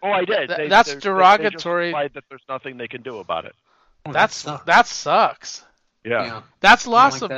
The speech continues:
Speaker 3: that.
Speaker 2: that's loss of potential business. Like,
Speaker 1: Mm-hmm.
Speaker 2: uh, yeah.
Speaker 1: I think that they would have to create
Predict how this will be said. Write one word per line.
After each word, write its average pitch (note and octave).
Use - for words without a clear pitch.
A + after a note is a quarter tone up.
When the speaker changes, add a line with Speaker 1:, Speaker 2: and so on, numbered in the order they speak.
Speaker 3:
that. -
Speaker 2:
that's G#3
loss G#3
of F#3+
potential F3+
business. C#3+
Like, C#3+
Speaker 1:
Mm-hmm. B2+
Speaker 2:
uh, C3
yeah. C#3+
Speaker 1:
I D3
think F3
that F3
they D#3
would C#3+
have C#3
to B2
create B2+